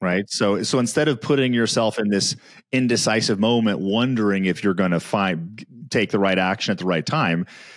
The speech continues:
simply decide right now, yeah, when it's time for me to move again, I'll move again.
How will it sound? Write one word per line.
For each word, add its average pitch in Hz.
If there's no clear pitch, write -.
simply 127
decide 104
right 98
now, 104
yeah, 131
when 92
it's 98
time 113
for 120
me 110
to 104
move 113
again, 165
I'll 175
move 98
again. 85